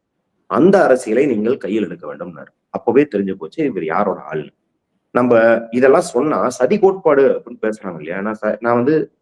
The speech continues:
திமுக, சரி, பா ஜ க தான் விஜய் இயக்குகிறது அப்படிலாம் சொல்ல. என்ன சொல்றேன், பாஜகவுக்கு ஏதுவான ஒரு கூட்டத்தை ரெடி பண்ணி வச்சிருக்கிறீங்க, கரெக்டா டேக் பண்ற மாதிரி. பாஜக எந்த நேரம் வேணாலும் உங்களை ஆட்டி படைக்கலாம். இப்ப எதுக்கு ஒய் பிளஸ் செக்யூரிட்டி போடுறாங்க?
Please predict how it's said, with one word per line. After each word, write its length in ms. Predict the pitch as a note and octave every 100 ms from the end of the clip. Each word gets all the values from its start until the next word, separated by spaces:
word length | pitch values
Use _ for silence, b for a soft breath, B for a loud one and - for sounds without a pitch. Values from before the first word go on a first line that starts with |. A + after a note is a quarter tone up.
| -
திமுக, 580 | C#3 C3 C3 - A#2 A2
சரி, 460 | A#2+ G2 - G2
பா 180 | - A#2
ஜ 20 |
க 140 | C3 B2+
தான் 340 | A2+ A2 C3+
விஜய் 260 | A2+ B2+ A2+
இயக்குகிறது 600 | G2 B2 B2 A#2 A2+ C3
அப்படிலாம் 200 | A#2+ A#2
சொல்ல. 400 | A#2 G2+ F2 - _ _ _ _ _ _ _ _ -
என்ன 220 | G2+ D#3
சொல்றேன், 380 | D3 F#2+ G#2+ - _ _ -
பாஜகவுக்கு 760 | F#2 D3+ E3+ D#3 A#2+ G#2 - - E2+
ஏதுவான 600 | F#2+ D#3 E3 C3 G#2+ C#3
ஒரு 160 | B2+ C3+
கூட்டத்தை 400 | C3 C3 - C3
ரெடி 160 | A2 B2+
பண்ணி 200 | A2 F2
வச்சிருக்கிறீங்க, 400 | E2 - D#2 _ _ -
கரெக்டா 240 | G#2+ - A#2+ B2
டேக் 220 | A#2+ A#2+
பண்ற 220 | - E2+
மாதிரி. 260 | F2 E2+ F2 _ _ _ _ _ _ -
பாஜக 760 | A#2+ D3 D3+ D3 D3 G3 -
எந்த 280 | G2 A#2+ D#3
நேரம் 300 | D3+ C#3+ C#3
வேணாலும் 400 | B2+ B2+ D3+ F#3+ -
உங்களை 420 | A#2 A#2 D#3 D3+ - _ -
ஆட்டி 300 | B2+ D#3 E3
படைக்கலாம். 300 | G#2+ G2+ G#2
இப்ப 180 | A2
எதுக்கு 240 | B2+ D3 A2+
ஒய் 100 | -
பிளஸ் 180 | B2 -
செக்யூரிட்டி 340 | G2+ F#2+ E2+ -
போடுறாங்க? 380 | E2 E2 E2+